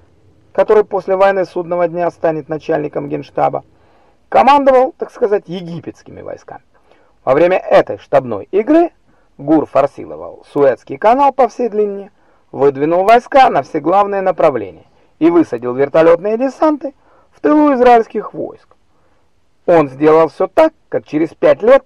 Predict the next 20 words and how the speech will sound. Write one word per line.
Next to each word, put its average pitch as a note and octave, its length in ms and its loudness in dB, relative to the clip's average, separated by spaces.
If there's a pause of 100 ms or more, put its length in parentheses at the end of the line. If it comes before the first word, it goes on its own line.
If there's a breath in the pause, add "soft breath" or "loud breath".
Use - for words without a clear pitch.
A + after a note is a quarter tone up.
точь-в-точь C4 680 -2 (220)
проделает D#3 640 2 (180)
армия D3+ 400 2
президента A#2 600 -8
Саддата. E3 580 -6 (200)
Итак, - 480 -4 (460 soft breath)
уже A3+ 240 2
в C4 60 -6
тысяча B3+ 420 -4
девятьсот G#3+ 500 -10 (520)
шестьдесят A3 800 -2
восьмом D4 520 2
году C4+ 320 2 (460)
израильский D#3 680 2
генералитет A3 640 0
знал, E3 540 2 (160)
как D3+ 480 2
может A#2+ 400 -4
поступить G#3 560 -4
враг C#4+ 300 4